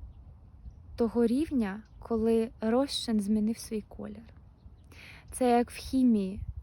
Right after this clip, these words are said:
Коли ми титруємо якийсь розчин, тобто ми змішуємо по краплі кислоту, наприклад, з лугом, і в кислоту додан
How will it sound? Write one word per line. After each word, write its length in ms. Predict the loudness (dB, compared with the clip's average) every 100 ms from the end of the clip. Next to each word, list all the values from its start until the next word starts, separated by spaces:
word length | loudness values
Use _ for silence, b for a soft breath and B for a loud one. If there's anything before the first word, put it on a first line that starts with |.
| -12 B B B -20 -2
Коли 220 | 4 8
ми 160 | 8
титруємо 640 | 8 4 2 4 6 6 6
якийсь 460 | 4 2 0 0
розчин, 640 | 0 2 0 -6 -6 -6 -6
тобто 340 | -8 -10 -4 2
ми 160 | 4
змішуємо 760 | 6 6 6 2 0 2 2 2
по 160 | -2
краплі 720 | -4 -2 2 2 0 -4 -8 -10 -16 b b b b b b 0
кислоту, 800 | 2 2 4 4 4 2 0 0 -2
наприклад, 600 | 0 2 2 4 2 2
з 80 | 2
лугом, 580 | 2 2 0 -2 -4 -10 -18 -20 -20 -20 -20 -20 -14 -8
і 80 |
в 80 | -4
кислоту 560 | -2 0 0 -2 -2 -2
додан 560 | 0 2 2 2 0